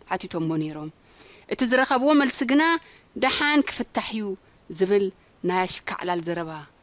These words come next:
እዩ ነይሩ። ኣብ ሓደ እዋን እውን ኣቦኡ ንቢትወደድ ናብ ናይ ቤት ጽሕፈት ፕሬዚደንት ኢሳያስ ኣፈወርቂ ብምኻድ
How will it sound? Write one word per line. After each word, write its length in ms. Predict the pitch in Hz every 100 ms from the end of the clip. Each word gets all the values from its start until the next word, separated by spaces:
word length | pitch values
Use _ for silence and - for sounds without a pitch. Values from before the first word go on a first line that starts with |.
| _ _ _
እዩ 160 | 214 170
ነይሩ። 240 | 160 156 151 156 - _ _ _ _ _ _ _ _ - - - _ _ _ _
ኣብ 80 | 156
ሓደ 180 | - 214
እዋን 300 | - 226 233
እውን 240 | 247 269 269 - - - - -
ኣቦኡ 380 | 202 170 233 302
ንቢትወደድ 640 | 302 269 - 233 214 226 220 _ _ _ _ _
ናብ 220 | 180 185 185
ናይ 160 | 180
ቤት 200 | 170 233
ጽሕፈት 340 | - - 262 262
ፕሬዚደንት 480 | - 214 190 240 269
ኢሳያስ 440 | 226 226 233 269 233
ኣፈወርቂ 360 | 220 214 196 220
ብምኻድ 520 | 202 196 233 233